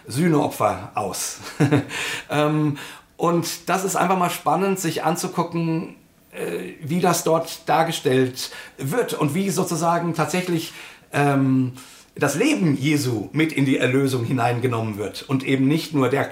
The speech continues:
der Karfreitag. Ja, einfach nur so noch als letzter, äh, Hinweis meiner Seite,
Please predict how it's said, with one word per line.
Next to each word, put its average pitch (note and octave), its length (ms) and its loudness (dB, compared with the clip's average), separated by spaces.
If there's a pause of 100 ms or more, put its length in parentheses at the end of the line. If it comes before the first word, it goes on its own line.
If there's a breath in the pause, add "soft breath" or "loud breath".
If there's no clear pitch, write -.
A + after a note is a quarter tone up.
der C#3+ 140 4
Karfreitag. G2 680 0 (840 loud breath)
Ja, - 240 -6
einfach D#3+ 180 0
nur E3+ 120 2
so D3+ 120 2
noch D3+ 240 0
als B2+ 200 -2
letzter, A2+ 520 0 (280)
äh, G2+ 440 -2
Hinweis A2 380 2
meiner G2+ 220 -4
Seite, F#2 320 -8